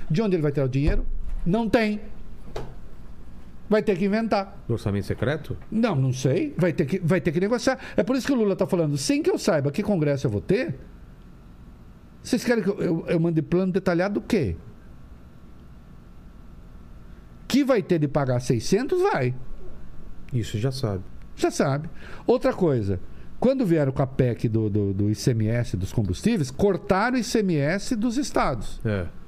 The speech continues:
Speaker 1: Os estados vão quebrar.
Speaker 2: Essa conta vai chegar lá na frente.
Speaker 1: Vai.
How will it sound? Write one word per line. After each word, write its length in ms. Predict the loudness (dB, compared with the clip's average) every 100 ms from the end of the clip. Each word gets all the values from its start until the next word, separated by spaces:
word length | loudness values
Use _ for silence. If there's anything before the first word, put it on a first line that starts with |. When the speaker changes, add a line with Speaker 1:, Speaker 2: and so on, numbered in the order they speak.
| -12 -12 -12 -2
Speaker 1:
Os 160 | 2 2
estados 360 | 2 2 2
vão 100 | 2
quebrar. 380 | 2 2 2 -2 -4
Speaker 2:
Essa 200 | -2 -2
conta 300 | -2 -2 0
vai 100 | -2
chegar 260 | -2 -2 0
lá 120 | -2
na 80 | -2
frente. 220 | 0 2
Speaker 1:
Vai. 320 | 2 2